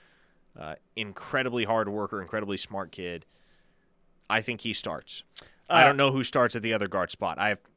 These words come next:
Speaker 1: n-, I don't even have a guess right now.
Speaker 2: By the way, Dylan, uh, elaborates a little bit on why we don't want Sims. Promise. That text that, uh, happened last segment. Bust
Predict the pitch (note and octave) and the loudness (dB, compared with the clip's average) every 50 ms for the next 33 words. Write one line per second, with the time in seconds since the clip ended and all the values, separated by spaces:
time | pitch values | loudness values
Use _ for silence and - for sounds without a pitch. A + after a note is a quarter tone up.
0 | _ _ - A#2+ C3+ B2 C3 C#3+ D3+ - - - D3+ D#3 D#3 D#3 D3+ D3 D3 C3+ | _ _ -16 -12 -10 -10 -8 -10 -12 -8 2 4 6 6 6 6 2 0 2 2
1 | C#3 C3 C3 A#2 A2+ G#2+ F#2 - - - F#2 E2+ - A#1+ C#2 C2+ - _ _ B2 | 2 2 0 0 -2 -2 -4 -4 -6 -8 -8 -8 -8 -10 -14 -16 -18 _ _ 4
2 | B2 F3 F3+ F#3 F#3 F3+ E3+ E3 D#3+ C#3 D3+ F#3 F#3+ F#3+ F3+ E3+ D#3 D#3 D3 D3 | 8 10 10 10 10 10 8 6 6 6 6 6 6 8 6 6 6 6 6 6
3 | - E3 D#3+ D#3 D#3 D#3 D3+ C#3+ D3+ D3 C#3+ C#3 C3+ - - C3 C3 C3 B2+ A2 | 6 6 6 6 6 6 6 6 4 2 2 0 0 -2 -4 -2 0 0 0 0
4 | C#3 C3+ C3 C3+ - - C3+ C3 B2+ B2 B2 A#2+ A#2 A2+ A#2 - C#3 C3+ C#3 C#3 | 2 2 2 2 4 4 2 4 4 2 0 0 -2 -6 -8 -6 0 4 6 8
5 | C3+ C3 C3 C3 B2+ B2 A#2 A#2 G#2+ G2+ - _ - - C#3 C3+ C#3+ F3+ G3 G3 | 8 10 8 8 6 6 4 2 -2 -6 -14 _ -12 -8 -2 4 6 6 6 6
6 | F#3 D3 F3 E3+ E3 D#3+ D#3 D3 D3+ D3 - - - - - D#3 C#3+ C3 A#2 G2 | 6 6 6 6 6 4 2 2 2 2 2 0 -2 -2 2 2 2 2 2 -2
7 | G2 G2 - - - - E3 D3+ C3 A2+ G2+ F#2+ - - - - - - C#3 - | -6 -8 -8 -6 0 2 4 4 4 2 0 -4 -6 -6 -8 -2 2 2 2 2
8 | - - E3+ D3+ C3 - - - D3+ C#3 A#2 - - D3 C3+ B2+ B2 A2+ B2+ C#3 | 2 2 4 4 4 4 2 0 0 0 0 0 0 2 2 2 4 4 4 4
9 | C3 - C3+ A#2+ A#2+ A#2 A#2 A2 - - C3 A#2 A#2 A2 F#2 - - - - - | 4 4 0 -2 -2 -2 -2 -2 -2 -2 -2 -2 -4 -6 -12 -16 -18 -20 -20 -20
10 | - - - C3 B2+ A#2 G3+ A3 C#4 - - - - | -20 -16 -12 -4 8 12 12 12 12 12 10 6 2